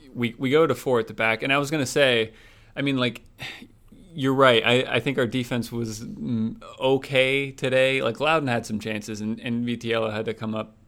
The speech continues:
big on a few of 'em. Um, but yeah, I don't know. I, um, I,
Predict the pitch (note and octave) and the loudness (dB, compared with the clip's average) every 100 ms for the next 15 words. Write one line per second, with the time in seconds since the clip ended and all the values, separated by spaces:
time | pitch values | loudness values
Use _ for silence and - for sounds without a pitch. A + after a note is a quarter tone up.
0 | - B2 A2+ G#2+ G#2 A#2+ A2+ G#2 G#2+ - | -6 -4 -4 -6 -6 -6 -6 -6 -10 -12
1 | - - - - _ A2 A2 G#2+ G#2+ G#2 | -20 -20 -20 -20 _ -4 -2 -2 -4 -6
2 | - _ _ _ _ - D3+ D3+ B2+ C#3 | -12 _ _ _ _ 0 4 4 4 2
3 | A#2 G#2 - - _ _ A2+ A2 - G#2 | 0 -4 -10 -20 _ _ -8 -8 -10 -10
4 | G2+ G#2 - - | -10 -10 -14 -18